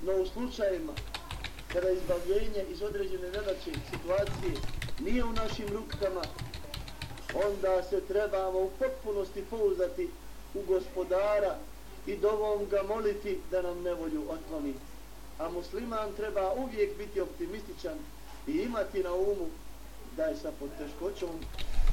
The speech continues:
i olakšanjem. Inna ma'al usri yusra, inna ma'al usri yusra. Da zaista s mukom je i last. Zaista s mukom je i last. Iskreni vjernik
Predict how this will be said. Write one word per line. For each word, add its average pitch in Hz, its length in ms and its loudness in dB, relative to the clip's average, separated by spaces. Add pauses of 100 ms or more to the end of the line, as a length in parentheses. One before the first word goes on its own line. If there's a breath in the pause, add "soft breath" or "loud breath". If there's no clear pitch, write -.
(500)
i 160 40 4
olakšanjem. 165 760 -2 (840)
Inna 190 280 2
ma'al 185 380 6 (260)
usri 170 200 -6
yusra, 165 440 -8 (600)
inna - 380 0
ma'al - 340 6
usri - 320 2
yusra. - 520 -4 (600)
Da 156 80 -2
zaista - 760 0 (540)
s - 80 -8
mukom 175 320 -4 (240)
je 165 280 -6
i 156 60 0
last. 269 380 -4 (920)
Zaista - 640 4 (580)
s - 40 -6
mukom 294 480 -2
je 269 80 0 (880)
i - 60 6
last. 190 300 2 (500 loud breath)
Iskreni 202 460 -2
vjernik 185 420 2